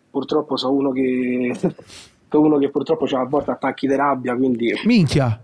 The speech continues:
Speaker 1: Cioè, eh, n-, ma m-, mica contro, mica contro qualcuno, eh, con me stesso, capito?
Speaker 2: Certo,
Speaker 1: Perché
Speaker 2: certo, ho
Speaker 1: diciamo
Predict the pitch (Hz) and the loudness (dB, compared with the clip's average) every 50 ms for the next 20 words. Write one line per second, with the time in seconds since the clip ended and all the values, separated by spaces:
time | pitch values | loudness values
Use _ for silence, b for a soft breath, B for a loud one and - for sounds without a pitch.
0 | - - _ _ _ - - - - - - - _ - - 160 175 175 165 170 | -12 -20 _ _ _ -2 0 0 0 -2 -6 -10 _ -6 -2 0 2 4 4 4
1 | 180 175 156 160 160 151 147 135 127 - - 135 151 170 175 170 170 175 165 160 | 4 4 2 2 0 0 -2 -4 -6 -6 -4 -2 0 0 2 2 2 0 0 0
2 | 143 160 156 147 - 156 170 170 165 147 151 151 131 151 143 147 151 151 - - | 0 0 0 0 0 -2 0 0 0 0 0 -2 -2 -2 -2 -2 -2 -4 -4 -2
3 | 185 160 135 135 135 135 135 131 135 165 170 180 165 - - - 147 131 123 - | -2 -2 0 -2 -4 -6 -6 -4 -2 0 2 2 0 0 -2 -2 -2 -2 -2 -4
4 | - - 269 135 135 127 254 262 202 - - 147 185 190 143 175 139 151 208 | -4 -2 0 0 2 4 4 4 4 4 2 2 4 4 4 4 2 4 4